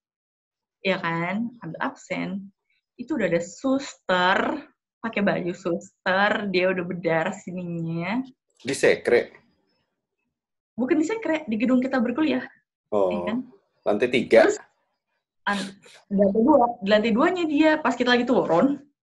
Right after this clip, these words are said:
Speaker 1: aku udah turun nih.
Speaker 2: Oh, oke, oke, oke.
Speaker 1: Lantai dua, ada dia lagi begini nyender. Lihat aku,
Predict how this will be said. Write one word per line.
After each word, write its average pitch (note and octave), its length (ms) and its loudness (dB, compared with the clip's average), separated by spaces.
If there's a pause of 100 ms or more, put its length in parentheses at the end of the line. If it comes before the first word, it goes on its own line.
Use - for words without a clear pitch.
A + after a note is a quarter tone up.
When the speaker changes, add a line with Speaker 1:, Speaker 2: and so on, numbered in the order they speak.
(380)
Speaker 1:
aku - 240 -2
udah A3+ 80 -2
turun B3+ 240 4
nih. F#2 120 6
Speaker 2:
Oh, F#2+ 680 4
oke, E2 120 -8 (120)
oke, - 140 -14 (100)
oke. - 200 -20
Speaker 1:
Lantai - 440 -20
dua, A3 360 -4 (1600)
ada G#3 160 2
dia E3+ 480 -4
lagi A#3+ 160 2
begini B3 480 0
nyender. C4 480 2 (800)
Lihat D4+ 240 2
aku, E3+ 480 2